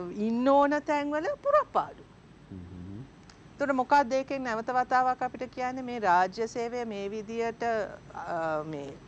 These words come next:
Speaker 1: මොකද්ද මේ නිකන් මේ බ්ලෝට් කරලා තියෙන නිකන් පු-, පු-, පුප්පලා
Speaker 2: හ්ම්.
Speaker 1: තියෙන්නේ දේශපාලඥයා අරයට මෙයාට දෙන රැස්-, රස්සාවලනේ.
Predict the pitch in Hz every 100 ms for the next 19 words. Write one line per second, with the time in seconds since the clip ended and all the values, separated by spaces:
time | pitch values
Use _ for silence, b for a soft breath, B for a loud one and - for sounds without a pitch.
0 | - - - 190 170 165 165 156 170 156
1 | 151 151 196 226 233 - 170 139 147 151
2 | 151 160 156 - - 180 175 170 - 170
3 | 160 - 185 - 285 277 285 233 185 151
4 | 156 190 523 - B B B B - 170
5 | 202 226 277 254 247 247 247 233 226 247
6 | 240 220 220 226 226 226 226 220 226 233
7 | 220 196 - 196 202 - 214 220 214 220
8 | 220